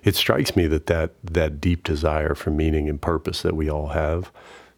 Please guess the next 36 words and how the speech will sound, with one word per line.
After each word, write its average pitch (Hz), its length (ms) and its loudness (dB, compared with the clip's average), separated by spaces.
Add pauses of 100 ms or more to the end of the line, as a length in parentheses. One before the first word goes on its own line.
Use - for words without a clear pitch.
that - 200 -2
you 87 60 0
described, 78 720 -2 (240)
Chuck, - 400 0 (760)
helping 87 280 2
with 82 200 -2
those 80 260 0
young 78 180 0
guys, 78 460 -4 (140)
starts - 340 -2
to - 80 -14
get - 120 -2
filled 78 320 0
by 76 140 0
something 80 400 -4
else 76 260 -2
at - 100 -6
this - 180 -4
point. 80 340 -4
And 78 100 -2
somewhere 85 340 0
along 73 280 0
the 73 80 0
line, 78 540 -2 (1120)
w-, - 280 -8 (380)
when 92 280 2
was 104 140 0
that 101 140 2
moment 85 420 0
where 76 140 2
you 73 180 -2
realized, 78 640 0
like, 80 300 -8 (560)
"No, 87 280 0
this 85 220 0
is, - 340 -4